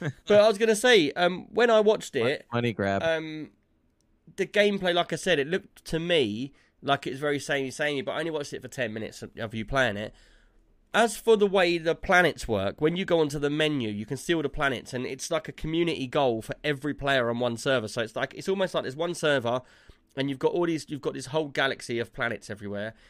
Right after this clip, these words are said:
Speaker 1: and you can see each one in sectors. So imagine there's, like, a giant circle, and it's all broken down into little pieces.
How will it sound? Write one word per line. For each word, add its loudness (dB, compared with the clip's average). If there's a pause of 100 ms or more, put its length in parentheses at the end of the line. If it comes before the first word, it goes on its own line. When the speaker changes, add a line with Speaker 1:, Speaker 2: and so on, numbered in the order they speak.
(120)
Speaker 1:
and -4
you -2
can -10
see -2
each -10
one -4
in -10
sectors. -10 (260)
So -2
imagine -2
there's, -6
like, -10
a -8
giant -4
circle, -2
and -6
it's -12
all -10
broken -4
down -2
into -8
little -6
pieces. -8